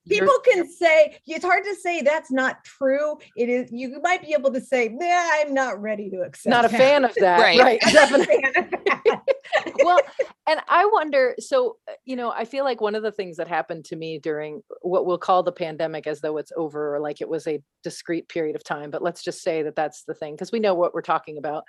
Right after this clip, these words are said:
Speaker 2: Um,
Speaker 1: Mm-hmm.
Speaker 2: uh, you know, you, you, we were talking about how humans don't do well in isolation. And as,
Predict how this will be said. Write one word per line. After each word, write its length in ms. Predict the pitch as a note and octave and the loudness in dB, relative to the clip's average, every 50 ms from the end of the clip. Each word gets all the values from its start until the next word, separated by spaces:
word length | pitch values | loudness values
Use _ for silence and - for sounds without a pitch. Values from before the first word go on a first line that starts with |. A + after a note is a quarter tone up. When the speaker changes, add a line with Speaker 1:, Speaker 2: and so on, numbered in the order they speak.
| _ _ - _ _ - | _ _ -20 _ _ 0
Speaker 2:
Um, 200 | A3+ A3 G3 F3+ | 2 2 2 -2
Speaker 1:
Mm-hmm. 180 | F3 F3 F#3+ F#3+ _ _ _ _ _ _ _ _ - | -8 -14 -16 -18 _ _ _ _ _ _ _ _ -6
Speaker 2:
uh, 40 | G#3 - - | -6 -4 -2
you 100 | B3 A#3+ | -2 2
know, 100 | A#3 A3 | 2 2
you, 200 | G#3+ G#3+ G#3+ - - | 2 2 -2 -4 -4
you, 120 | A3+ G#3+ | -4 0
we 100 | G3+ G#3+ | 0 0
were 60 | G#3 | 0
talking 220 | G3+ C4 B3 B3+ B3+ | 0 -2 -2 -2 -2
about 160 | G#3 D#3+ C#3+ | -6 -6 -6
how 120 | F#3 F#3 F3+ | -6 -6 -6
humans 340 | - A3+ G#3 G#3 G#3 G3+ | -8 -8 -8 -8 -8 -8
don't 200 | - F#3 F3 B2 | -8 -8 -8 -6
do 140 | - F3 E3+ | -6 -6 -4
well 220 | E3 D#3+ D3+ D#3 D3+ | -2 -2 -4 -4 -6
in 80 | - | -8
isolation. 640 | - C#3+ D3+ - - D3+ C#3+ C#3+ C#3+ - D3 C#3 C#3 - | -10 -12 -14 -10 -10 -8 -8 -8 -8 -10 -12 -14 -12 -12
And 220 | - F3 F3 E3+ - _ _ _ _ _ _ _ _ _ _ _ _ _ - - _ _ - | -10 -10 -10 -12 -14 _ _ _ _ _ _ _ _ _ _ _ _ _ -20 -20 _ _ 0
as, 260 | G3 G3 G3+ F#3 | 2 2 2 2